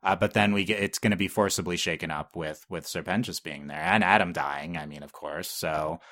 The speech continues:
um, where's, uh, Emily gonna go? Where's Sarah gonna go?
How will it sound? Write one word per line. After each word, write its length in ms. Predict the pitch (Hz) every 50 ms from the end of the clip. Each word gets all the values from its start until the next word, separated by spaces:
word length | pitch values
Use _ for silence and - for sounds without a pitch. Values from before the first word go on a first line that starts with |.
| - - - - - _ -
um, 720 | 95 95 92 92 90 87 87 87 87 85 87 87 95 107 - _ _ _ _ _
where's, 760 | - 131 98 101 104 101 101 107 107 107 107 107 98 95 - 110
uh, 360 | 107 101 98 101 101 101 101 95
Emily 300 | 101 110 120 127 127 120
gonna 180 | 131 131 131
go? 280 | 120 131 127 123 127 120
Where's 280 | 104 95 87 87 85
Sarah 340 | - - 107 104 110 123 127 117
gonna 200 | 131 127 127 117
go? 480 | 127 123 123 123 123 123 127 131 139